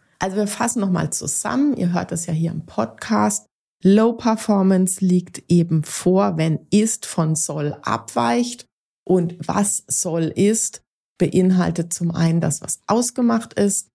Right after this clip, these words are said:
das, was durchs Direktionsrecht angeordnet worden ist, aber auch das, was der andere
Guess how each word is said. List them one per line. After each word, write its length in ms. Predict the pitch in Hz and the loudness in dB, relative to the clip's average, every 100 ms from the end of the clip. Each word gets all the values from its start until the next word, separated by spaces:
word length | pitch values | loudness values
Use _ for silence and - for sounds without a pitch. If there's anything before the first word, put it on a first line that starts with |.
| _ | _
das, 260 | - 165 - | -4 -2 -2
was 300 | 160 143 - - _ _ _ _ - | -4 -4 -6 -10 _ _ _ _ -2
durchs 300 | 151 - - | 0 0 -4
Direktionsrecht 960 | 175 160 147 - 185 180 - 151 - _ | -4 -2 -4 -6 -2 -4 -4 -8 -12 _
angeordnet 800 | - 220 247 240 208 208 202 190 | 0 2 4 2 2 0 -2 2
worden 280 | 180 180 170 | 0 2 0
ist, 380 | 180 170 - _ _ _ _ | 0 0 -6 _ _ _ _
aber 320 | - 170 170 165 | -2 0 0 -2
auch 160 | - | -8
das, 460 | - 156 151 - - _ | -4 -2 0 -4 -8 _
was 220 | 160 - | -4 -4
der 180 | - - | -8 -4
andere 460 | 139 - 170 170 | -4 -4 -6 -6